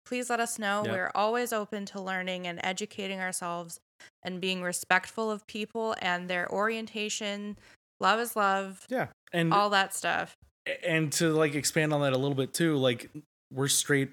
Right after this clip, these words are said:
Speaker 2: and I, I personally haven't had many gay friends or acquaintances in my
Speaker 1: Mm-hmm.
Speaker 2: life, and that's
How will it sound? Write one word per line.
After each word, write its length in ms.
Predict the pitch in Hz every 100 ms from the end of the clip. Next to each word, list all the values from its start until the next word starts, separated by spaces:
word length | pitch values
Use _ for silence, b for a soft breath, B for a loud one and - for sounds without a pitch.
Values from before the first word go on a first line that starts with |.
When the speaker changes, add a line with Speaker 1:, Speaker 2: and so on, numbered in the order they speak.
| -
Speaker 2:
and 220 | 143 139 - -
I, 80 | - _ 143
I 160 | 139
personally 520 | 143 - 147 143 151
haven't 200 | 135 123
had 200 | 120 127
many 460 | 117 120 123 123 117 - _ _ _ _ _ _ _ _ _ _
gay 300 | 135 120 117
friends 500 | 113 - 131 135 135
or 140 | 113 104
acquaintances 840 | - 123 147 151 156 151 147 -
in 140 | 139
my 80 | 143
Speaker 1:
Mm-hmm. 80 | 139
Speaker 2:
life, 260 | 151 160 123
and 100 | 107
that's 400 | 104 - -